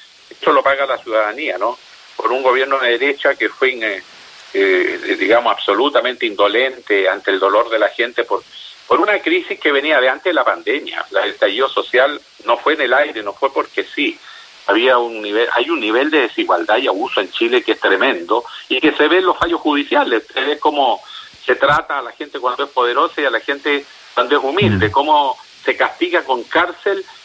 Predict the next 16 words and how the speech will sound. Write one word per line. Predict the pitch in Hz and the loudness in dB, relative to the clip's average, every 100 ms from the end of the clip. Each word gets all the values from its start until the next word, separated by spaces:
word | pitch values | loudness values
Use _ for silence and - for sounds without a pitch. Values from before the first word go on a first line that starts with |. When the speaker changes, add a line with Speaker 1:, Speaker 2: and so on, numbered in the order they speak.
| - | -2
Speaker 1:
a | - | 0
una | 143 151 | 2 0
persona | 135 - 151 156 | -2 0 0 0
porque | 135 123 | 0 0
protesta | 117 117 151 - | -2 -2 -2 0
en | 139 | 2
la | 139 | 2
calle | 175 147 113 139 160 - - - | 2 0 0 -6 -12 -16 -20 -12
y | 117 | 0
a | 127 | 2
otro | 151 160 | 2 0
que | 151 | -2
roba | 127 147 156 | 0 2 2
millones | 135 143 160 147 | -2 -4 -2 0
de | |
dólares, | 147 175 147 120 - 160 | 2 4 2 0 -4 -10